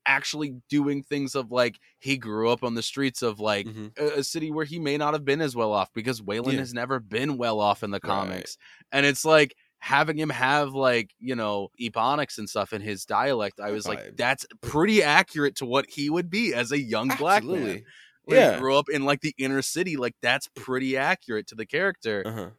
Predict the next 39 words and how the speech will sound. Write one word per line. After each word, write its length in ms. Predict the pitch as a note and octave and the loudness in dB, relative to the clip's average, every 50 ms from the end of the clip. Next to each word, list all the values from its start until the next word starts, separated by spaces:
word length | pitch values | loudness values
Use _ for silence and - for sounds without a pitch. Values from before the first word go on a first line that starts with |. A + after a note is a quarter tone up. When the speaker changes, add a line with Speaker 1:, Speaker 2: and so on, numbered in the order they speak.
| _ - | _ 4
Speaker 1:
I 100 | C#3+ D#3+ | 6 6
would 200 | D#3+ D#3 B2+ A2+ | 6 6 4 0
love 760 | A#2 A2+ A#2 A#2+ B2 C#3 C#3+ D3 C#3+ C3 B2 A2+ G2+ F#2 - - | -4 -6 -4 0 4 6 8 10 10 10 8 6 2 -4 -10 -10
to 120 | - A2+ | -8 -6
see 220 | - - B2 A2+ F#2+ | -6 -4 -6 -6 -6
Killer 300 | - A#2+ A#2 A2+ A2 G2+ | -4 -4 -2 -2 -2 -2
Croc, 480 | - - A2+ G#2+ G2+ F#2+ F#2 - _ - _ _ _ _ _ _ _ - | 0 2 4 6 6 4 4 0 _ -12 _ _ _ _ _ _ _ 0
because 360 | C#3 C#3+ D3+ D#3+ C#3 B2 A#2 - _ - | 2 4 6 6 4 4 -2 -8 _ 0
also 380 | C3+ C#3 D3+ E3 - - F3+ D#3+ | 0 2 2 2 0 2 2 4
I 80 | D#3 D3+ | 4 4
would 160 | C#3+ C#3 A#2+ | 4 2 2
love 320 | A2+ A#2+ B2 B2 C3 B2 | 0 2 2 2 2 2
to 120 | A2 C3+ C3 | 0 -4 -4
see, 240 | - - C3+ C3+ C3+ | -4 -4 -2 0 0
like, 220 | B2 A2+ A2 - _ _ _ _ - | 0 0 -2 -4 _ _ _ _ -12
how 320 | - - - B2+ B2 A#2+ G#2+ | -6 -2 2 2 2 2 2
this 380 | F#2+ F#2 F#2+ A2 A#2+ A#2 - | -2 -4 -4 -4 -4 -4 -4
Batman 460 | - - A2 A2 A2 F#2+ A2+ A2 G#2+ | -4 -2 0 0 0 -2 -4 -6 -6
would 120 | G#2 G2 F#2 | -6 -8 -8
deal 160 | F#2+ G2+ G#2+ | -8 -6 -4
with 160 | A#2+ C3 C3 | -4 -4 -2
that. 280 | C#3 D#3+ E3 F3 F3 - _ _ _ _ _ _ _ | 0 0 2 2 0 -2 _ _ _ _ _ _ _
Speaker 2:
Right, 280 | - - - A1 G1+ - - | -12 -10 -10 -10 -10 -12 -12
right. 340 | G#1+ G1+ G1+ G1+ - - - | -10 -10 -8 -10 -10 -10 -6
Speaker 1:
I 100 | - A#2+ | -6 -6
do 300 | B2 A2 - - C#3+ D3+ | -6 -6 -6 -4 -4 -2
have 180 | D#3 D#3+ D#3+ D3+ | -2 0 -2 -2
a 40 | D3 | -2
couple 380 | - - C3+ B2+ - B2 A2+ G#2 | -4 -4 -4 -4 -2 -2 -2 -2
other 260 | E2 G#2 F#2 F#2+ F2+ | -2 -2 -2 -2 -4
ones, 220 | E2+ E2 E2 E2+ - | -6 -8 -12 -14 -14
though, 200 | - D2+ - - G2+ | -14 -16 -16 -12 -8
and 100 | G#2+ G#2 | -4 -4
I 40 | G2+ | -2
wanna 160 | G#2 G#2+ G#2 | -2 -2 -2
run 180 | G#2 G#2 G2+ F#2+ | 0 0 0 -2
Speaker 2:
Right. 160 | G#2+ F2+ - | -2 -6 -10
Speaker 1:
past 400 | - G2+ F#2+ F2 E2 - - - | -8 -6 -6 -6 -6 -8 -12 -14
you. 120 | E2+ A2 | -16 -16